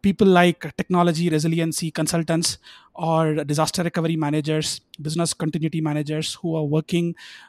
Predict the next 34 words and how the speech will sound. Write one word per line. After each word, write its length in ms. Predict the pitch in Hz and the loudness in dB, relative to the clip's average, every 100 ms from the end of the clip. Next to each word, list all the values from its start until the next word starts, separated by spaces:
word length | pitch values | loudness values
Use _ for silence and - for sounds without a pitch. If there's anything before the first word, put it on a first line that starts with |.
| - | -10
uh, 140 | 165 147 | -4 0
very 180 | 160 185 | 2 2
closely 440 | - 185 - 190 | 4 4 4 2
on 120 | 170 | 2
the 80 | 156 | 0
technology 520 | - - 165 160 156 | -4 0 2 2 0
front, 360 | 160 170 160 151 | -6 -4 -4 -2
right? 200 | 147 160 - - - | -4 -6 -10 -18 -6
So 440 | - 165 151 147 - - - | 2 4 4 2 -6 -20 -6
it 160 | 202 185 | -4 4
brings 240 | 247 175 | 4 4
a 40 | |
lot 100 | 180 | 4
of, 260 | 196 - - | 4 2 -2
uh, 80 | 170 | -4
easiness 560 | 180 190 196 190 - - - | 2 4 6 4 4 0 -4
in, 220 | 170 170 | -2 -2
in 400 | 160 170 165 151 | 0 0 0 -2
doing 460 | 147 180 190 190 185 | 2 4 6 6 4
this, 420 | 165 165 - - | 2 0 -2 -2
uh, 180 | 156 147 | -2 -2
kind 200 | - 160 | 0 4
of 200 | 165 - | 4 2
disaster 320 | - 156 - 165 | -4 -6 -4 -6
recovery 320 | 160 156 151 | -4 -4 -4
testings. 440 | 156 - 170 170 | -4 -4 -2 0
And 220 | 180 180 - | 2 2 0
as 120 | 170 | 0
you 80 | 202 | 2
said, 280 | - 208 143 - - _ | 4 2 2 -6 -20 _
right, 180 | 165 170 - - - | -4 -4 -6 -20 -6
so 440 | - 165 156 151 - - - | 2 4 4 2 -4 -20 0
also 340 | 190 190 208 | 2 4 6
it, 260 | 196 185 - | 6 4 0